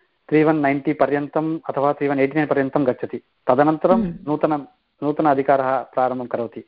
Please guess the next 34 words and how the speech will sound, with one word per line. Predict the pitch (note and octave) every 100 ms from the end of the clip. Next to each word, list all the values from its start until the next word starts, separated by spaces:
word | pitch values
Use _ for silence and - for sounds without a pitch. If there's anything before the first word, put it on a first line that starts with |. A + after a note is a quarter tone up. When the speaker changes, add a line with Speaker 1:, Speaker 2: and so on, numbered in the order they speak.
| _ - - - - -
Speaker 1:
तदर्थं | C#3 C#3 E3 D#3 -
तत्र | C3+ -
ए-, | C3+ C#3 C#3 -
एते | D3 C3+ D3 D3
तु, | D#3+ D3+ D3 -
अ, | C3 B2+ C3 - B2+
अ, | B2 A#2+ - _ B2
अ, | A#2+ A#2 _ _ C3
एतौ | C3 D#3
अधिकारौ | C3+ C#3+ D3+ C#3+ D3
भिन्नौ | B2 C3+ C3 A#2 _ _ _ _ _ _ _ _ G3+
इति | F#3 F3+ -
मम | C3 C3
Speaker 2:
तत्तु | D3+
सत्यं। | A#3+ G3 - G3+
Speaker 1:
चिन्तनं। | A3+ - - _ _ _ _ -
Speaker 2:
हम्म, | A#3 F#3
तत्तु | A3 D4
सत्यं। | A#3+ G3 G3 F#3+
Speaker 1:
अ, | D3
तर्हि, | C3 - C#3+ C3+ D#3+
अ, | - D3+ C#3+
तर्हि, | C#3 D3 D3 E3+ E3 E3
अ, | D3+ C#3+ C#3
पु-, | C3+ - D3+ -
प-, |
अ, | C3+ C3+
एते | C3 B2+ C3+ D#3
तु | D3 D#3+
ओवर्लाप् | D#3 C#3+ D#3 D#3+
न | D#3+
कुर्वन्ति | - D#3 D#3 D3
इत्येव, | D3+ D3+ D3 E3+
अ, | D#3 C3+ - B2+ A#2+